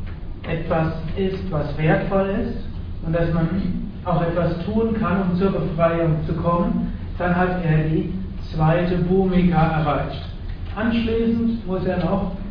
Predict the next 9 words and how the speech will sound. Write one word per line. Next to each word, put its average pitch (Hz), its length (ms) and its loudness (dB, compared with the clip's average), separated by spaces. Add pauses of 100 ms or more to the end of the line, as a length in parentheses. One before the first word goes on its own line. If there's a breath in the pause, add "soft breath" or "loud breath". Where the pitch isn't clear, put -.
(220)
weitere 185 680 6
Bhumikas 175 760 6 (220)
erreichen 156 600 0 (420)
bis 170 320 -2
zur - 380 0 (280)
höchsten 165 1000 -2
Verwirklichung. - 720 2 (1500)
Und 165 320 -4
natürlich, 180 640 -2